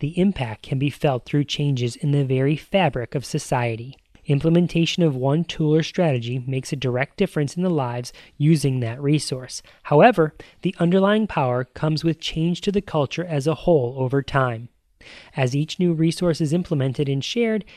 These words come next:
the infected and the non-infected alike realize that the whole world has been irrevocably altered forever.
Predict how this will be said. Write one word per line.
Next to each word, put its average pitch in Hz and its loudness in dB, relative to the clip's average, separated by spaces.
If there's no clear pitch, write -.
the 202 2
infected 202 0
and 196 0
the 202 0
non-infected 156 0
alike 139 -2
realize 160 4
that 160 -2
the 147 0
whole 156 4
world 135 2
has 131 -4
been 131 -2
irrevocably 156 -2
altered 123 -2
forever. 127 -2